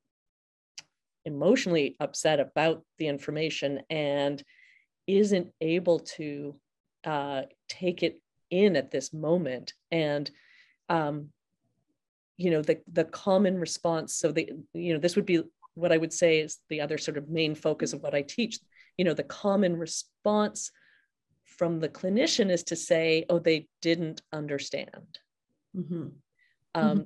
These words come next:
Speaker 1: you know, somebody says, "No, that can't be true. You know, I want a second opinion," or, um, "No, that's just not true. Um, I know that, I know that there's a miracle that's gonna happen," or, or, or anything that sort of pushes back at you.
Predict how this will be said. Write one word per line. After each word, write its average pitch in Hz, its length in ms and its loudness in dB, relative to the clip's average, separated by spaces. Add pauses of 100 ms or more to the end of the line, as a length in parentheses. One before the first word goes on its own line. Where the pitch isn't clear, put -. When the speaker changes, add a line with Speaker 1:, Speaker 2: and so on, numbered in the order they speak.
(120)
Speaker 1:
you 175 60 -2
know, 156 120 2
somebody 175 380 4
says, 165 340 4
"No, 190 200 6
that 170 260 4
can't 208 280 -4
be 190 140 -4
true. 160 580 -2 (120)
You 185 120 -4
know, 160 80 -2
I 156 80 0
want 170 260 0
a 160 40 2
second 160 340 0
opinion," 139 580 -2
or, 143 600 4 (340)
um, 160 280 0
"No, 170 440 4
that's 165 300 -2
just - 220 -6
not 175 220 0
true. 147 520 -4
Um, 147 460 -4 (720)
I 180 100 0
know 170 220 6
that, 170 260 4 (100)
I 180 120 2
know 165 240 2
that 165 180 2
there's 156 200 -4
a 160 40 -6
miracle 156 320 -4
that's 143 160 -6
gonna 147 160 -4
happen," 139 340 -4
or, 156 120 2
or, 180 260 2 (140)
or 202 200 4
anything 214 460 4
that 160 140 -4
sort 165 140 0
of 160 120 0 (340)
pushes 269 400 2
back 170 460 -2
at 262 160 4
you. 311 320 -4